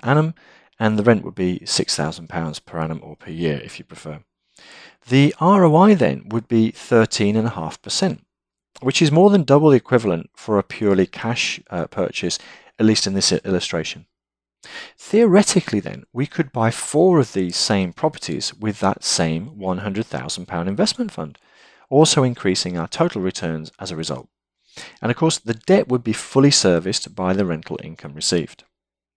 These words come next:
And this partly explains why many investors like to use mortgages and other forms of finance,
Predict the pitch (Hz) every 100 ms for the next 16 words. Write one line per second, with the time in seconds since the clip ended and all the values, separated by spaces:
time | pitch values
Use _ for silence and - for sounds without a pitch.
0 | _ - - - - 143 262 - 170 180
1 | 117 95 - 95 90 - 98 98 - 107
2 | 123 190 175 123 113 113 - - - -
3 | _ _ _ 104 120 - 131 110 101 107
4 | 104 101 - 82 85 - 101 - 147 170
5 | - 85 85 - 76 76 73 -